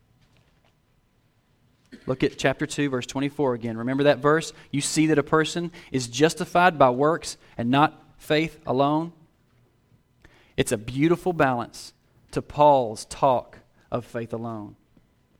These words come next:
And the reason that it's good balance is because rightly interpreted, James two twenty-four gives great balance to faith alone talk.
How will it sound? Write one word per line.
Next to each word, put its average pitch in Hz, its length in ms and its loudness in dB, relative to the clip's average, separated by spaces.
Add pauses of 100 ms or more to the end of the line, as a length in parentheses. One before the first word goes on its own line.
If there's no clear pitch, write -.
(360)
And 131 120 -2
the 131 80 0
reason 190 380 2
that 175 120 0
it's 143 140 -2
good 139 200 0
balance 135 420 -2 (140)
is 131 120 -4
because 135 280 0
rightly 185 420 6
interpreted, 175 560 -2 (180)
James 170 400 0
two 220 220 -2
twenty-four 190 460 -2
gives 135 260 -2
great 156 480 0
balance 160 380 2
to - 80 -10
faith 147 260 -2
alone 135 280 -2
talk. 135 420 0